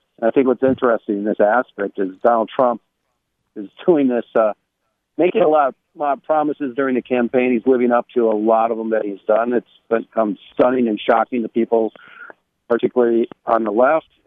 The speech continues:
and even some people in his own party that's, that he's actually carrying through with many of the promises that he said he was gonna do on the campaign. Um,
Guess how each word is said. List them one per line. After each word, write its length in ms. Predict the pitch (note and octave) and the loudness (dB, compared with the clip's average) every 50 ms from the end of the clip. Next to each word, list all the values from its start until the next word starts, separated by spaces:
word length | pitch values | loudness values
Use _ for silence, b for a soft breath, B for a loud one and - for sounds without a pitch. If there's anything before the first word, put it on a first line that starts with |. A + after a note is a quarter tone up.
| _ _ _ - | _ _ _ -14
and 300 | A#2 A#2 A2+ A2+ A2+ A#2+ | -10 -10 -8 -6 -4 -2
even 240 | B2+ C3 C3+ B2+ - | 0 0 0 0 0
some 140 | - B2+ A#2+ | -2 -2 -2
people 240 | B2 B2+ A2 B2 B2 | -2 -2 0 0 0
in 60 | A#2+ | 0
his 100 | A#2 G#2 | 0 0
own 220 | A#2+ A2+ A2 A2 - | 0 0 -2 -2 -2
party 280 | - A2+ A#2 B2 B2 | 0 0 2 2 0
that's, 200 | A2 A2+ G#2+ - - - - _ _ | -2 -2 -4 -4 -4 -8 -8 _ _
that 100 | - A2+ | -4 -2
he's 140 | A2 G#2+ G2 | -2 0 2
actually 300 | A2+ G#2+ G2+ - - G2 | 2 0 0 -2 -6 -6
carrying 340 | - - A#2 G#2+ G#2 G#2 - - | -4 -2 -2 -2 -2 -4 -6 -2
through 200 | - B2+ B2 A#2 | 0 2 2 2
with 160 | A2 G#2 F2 _ - - _ _ _ _ _ _ _ _ | 0 -2 -4 _ -18 -20 _ _ _ _ _ _ _ _
many 260 | A2 B2 B2+ B2+ A#2+ | -2 0 0 2 2
of 100 | A2 G#2+ | 0 -2
the 60 | G2+ G2+ | -4 -4
promises 520 | - - A2 G#2+ G#2+ G#2+ - - A2 G2 - | -2 0 0 0 0 -4 -6 -6 -4 -2 0
that 140 | A2+ G#2 G2 | 0 0 0
he 80 | G2 - - | -2 -2 0
said 100 | A2+ G#2+ | 0 2
he 60 | G#2+ | 0
was 100 | G2 F#2 | 0 -2
gonna 140 | G#2 G#2 F#2+ | -4 -6 -2
do 160 | - A2 G#2 | 0 0 0
on 80 | G2 F#2 | 0 -2
the 80 | F#2 | -6
campaign. 540 | - - G#2+ G#2 G2 F#2 - G2+ G2 G2 G2 - - - _ _ _ _ _ _ _ - | -6 -4 -2 -2 -2 -2 -2 -2 -2 -4 -6 -8 -12 -20 _ _ _ _ _ _ _ -2
Um, 340 | G2 F#2+ F#2 F2+ F#2 F#2+ | -2 -2 -2 -2 -6 -8